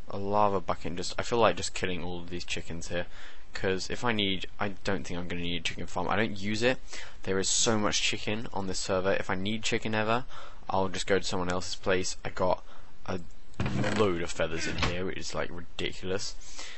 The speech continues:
And, uh, is, is he really gonna, not gonna answer?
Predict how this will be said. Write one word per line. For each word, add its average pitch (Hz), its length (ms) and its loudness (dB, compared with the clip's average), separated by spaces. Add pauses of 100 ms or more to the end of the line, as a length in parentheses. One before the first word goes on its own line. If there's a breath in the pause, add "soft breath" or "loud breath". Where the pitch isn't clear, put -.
(360 loud breath)
And, 85 840 -2 (220)
uh, 80 380 0 (1400 loud breath)
is, - 240 0 (100)
is 101 120 0
he 104 140 -2
really 104 200 0
gonna, 98 340 0 (100)
not 98 200 0
gonna 92 240 0
answer? 98 340 -2